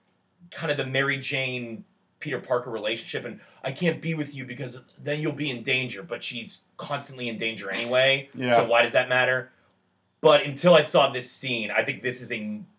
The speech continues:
Speaker 1: this scene has a lot of problems. We were kinda discussing it during the movie. Now we're s-, we're getting it, and Franny, I think you initially said it,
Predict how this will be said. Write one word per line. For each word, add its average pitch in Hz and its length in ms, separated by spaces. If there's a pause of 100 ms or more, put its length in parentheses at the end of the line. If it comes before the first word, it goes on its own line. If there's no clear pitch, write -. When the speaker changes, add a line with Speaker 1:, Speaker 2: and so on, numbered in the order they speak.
(360)
Speaker 1:
this 135 340
scene 123 340
has 120 220
a 117 40
lot 104 180
of - 80
problems. 127 760 (240)
We 123 100
were 117 100
kinda 131 200
discussing 117 440
it 110 140
during 110 220
the 98 60
movie. 117 540 (600)
Now 147 400
we're 151 220
s-, - 360
we're 127 220
getting 139 340
it, 135 140
and 120 260 (260)
Franny, 143 220
I 120 40
think 135 200
you 139 160
initially 110 440
said 92 260
it, 123 100